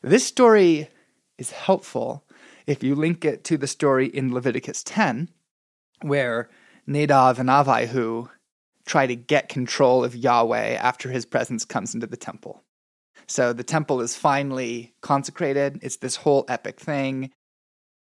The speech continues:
God comes down into the midst of the people. Eden is back. God is with you. The next morning, Aaron's two sons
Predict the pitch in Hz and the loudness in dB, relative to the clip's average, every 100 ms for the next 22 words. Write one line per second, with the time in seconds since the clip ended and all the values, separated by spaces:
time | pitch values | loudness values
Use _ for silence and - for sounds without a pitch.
0 | _ _ 170 143 151 - 131 120 120 135 | _ _ -2 0 0 -6 -12 -12 -14 -18
1 | _ 147 160 160 156 151 139 135 131 131 | _ -2 2 2 4 2 2 0 0 0
2 | 135 131 - - 139 127 107 - - 170 | 0 0 -2 -8 -8 -6 -8 -8 -4 -4
3 | - 139 139 139 - _ _ 214 220 190 | 2 6 6 6 2 _ _ 4 6 6
4 | 208 208 214 214 190 160 143 233 226 226 | 6 6 6 6 0 -12 0 4 8 8
5 | 202 - - 220 214 220 208 190 240 269 | 6 2 0 6 8 8 6 8 8 8
6 | 240 233 202 139 - - - - _ _ | 6 8 10 8 4 -10 -20 -20 _ _
7 | - 131 131 - - 127 101 98 - _ | -6 -2 -2 -4 -4 -4 -4 -8 -16 _
8 | _ _ _ _ _ _ _ _ _ _ | _ _ _ _ _ _ _ _ _ _
9 | 143 135 139 151 - - 143 151 170 165 | 2 2 2 -2 -4 -2 0 2 0 -4
10 | - - 127 95 101 120 - | -12 -2 -2 -2 -8 -6 -6